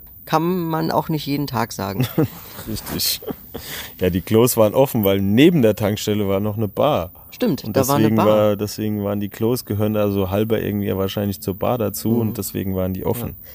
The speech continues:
Speaker 1: Wie das übrigens tatsächlich in Slowenien, ich weiß nicht, ob's in Ungarn auch so war, ich glaube aber auf jeden Fall in Slowenien, hat jede Tankstelle, fast ausschließlich jede Tankstelle, eine Bar.
Speaker 2: Ja.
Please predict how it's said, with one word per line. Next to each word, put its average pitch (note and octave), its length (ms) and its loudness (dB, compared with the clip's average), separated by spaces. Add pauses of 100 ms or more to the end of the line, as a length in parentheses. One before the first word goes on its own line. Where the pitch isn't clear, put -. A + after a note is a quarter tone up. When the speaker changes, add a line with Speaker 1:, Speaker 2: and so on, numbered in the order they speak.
(140)
Speaker 1:
Wie C#3 100 -6
das E3 200 2
übrigens C#3 680 -4
tatsächlich - 640 -6
in A#2 100 -4
Slowenien, C#3+ 800 -4 (160)
ich - 140 -10
weiß A2+ 140 -2
nicht, D3+ 100 -2
ob's - 120 -6
in - 80 -6
Ungarn C3+ 280 -4
auch C3+ 100 -6
so A2 140 -6
war, G2 120 -4
ich G#2+ 120 -10
glaube C3+ 280 -2
aber A2+ 160 -4
auf F#2 160 -8
jeden B2+ 120 -2
Fall - 180 -6
in C#3 100 -6
Slowenien, A#2+ 540 -4 (300)
hat A#2 200 -4
jede D3 420 0
Tankstelle, D3 760 -4 (260)
fast - 400 -2
ausschließlich C#3 540 -6
jede A#2+ 180 -6
Tankstelle, A2+ 600 -6 (420)
eine E3+ 120 -2
Bar. E3+ 280 -2 (480)
Speaker 2:
Ja. A2 220 0